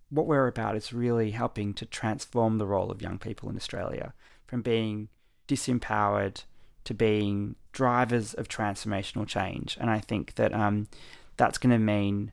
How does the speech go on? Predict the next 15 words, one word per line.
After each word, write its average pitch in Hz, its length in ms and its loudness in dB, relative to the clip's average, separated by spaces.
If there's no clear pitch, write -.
backing 113 420 2
young 104 240 0
people. - 560 -4
It's - 140 -8
gonna 139 140 4
be 117 240 2
organisations 139 1000 4
creating 120 360 4
space - 640 -2
and 110 600 6
backing 117 460 4
young 104 240 0
people 104 460 -4
to - 180 -8
take - 420 -6